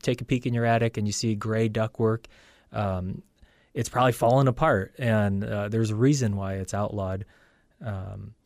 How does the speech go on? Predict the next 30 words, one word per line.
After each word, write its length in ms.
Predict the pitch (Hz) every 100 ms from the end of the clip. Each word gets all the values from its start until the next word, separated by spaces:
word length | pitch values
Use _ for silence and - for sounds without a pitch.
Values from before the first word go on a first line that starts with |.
| _ _ _ _ - 247
these, 600 | 123 120 120 117 110 -
uh, 420 | 117 107 104 107 - -
these 180 | 143 139
homes 200 | 175 156
also 300 | 170 170 165
had 200 | 151 151
some 140 | 147
health 200 | 139 143
and 80 | 139
safety 360 | 143 135 143 135
issues. 360 | - 139 131
I, 220 | 123 117 117
I 100 | 113
put 240 | - 131
in 140 | 120 120
this 200 | 113 117
list, 440 | 117 113 - -
like, 260 | 107 101 - - _ _ -
uh, 120 | 110
if 340 | - 76 123 120
you 80 | 120
have 100 | 113
a 40 |
gas 280 | 117 113 -
water 260 | 117 117
heater 400 | 110 120 117 117
in 80 | 110
the 80 | 107
same 340 | - 110 107
room 480 | 101 107 110 110 110